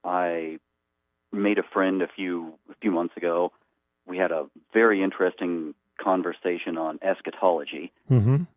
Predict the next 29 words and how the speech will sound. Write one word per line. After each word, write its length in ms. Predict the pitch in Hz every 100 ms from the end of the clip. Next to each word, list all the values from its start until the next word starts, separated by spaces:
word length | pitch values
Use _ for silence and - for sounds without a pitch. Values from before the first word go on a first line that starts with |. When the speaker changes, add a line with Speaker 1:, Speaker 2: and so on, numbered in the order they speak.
| -
Speaker 1:
And 480 | 98 87 85 80 78 _ _ -
he 180 | 131 139 98
is, 480 | 92 87 90 98 - _ _ _ _ _ _ _ -
I 200 | 82 82 _ _ - 85
what 220 | 92 92
I 120 | 92 92
believe 300 | 90 98 92
is 80 | -
called 360 | - 92 90 85
a 120 | 82 _ -
full 240 | 104 107
preterist 540 | - - 101 80 57 50 - -
or 160 | 85 82
a 120 | 71 -
hyper 360 | 98 98 90 82
preterist. 500 | - 87 71 58 - 123
Speaker 2:
Mm-hmm. 400 | 117 117 139 170 _ _ _ _ _ _
Speaker 1:
He 120 | 104
used 340 | 98 98 92 -
the 100 | 85 -
phrase 400 | 92 90 87 80 _ -
covenant 360 | 104 98 98 85
eschatology, 800 | 95 90 - - 85 62 62 69
and 80 | 67
I'd 160 | 78 76
never 220 | 82 76
heard 220 | 85 76
that 180 | 71 -
before. 360 | - - 50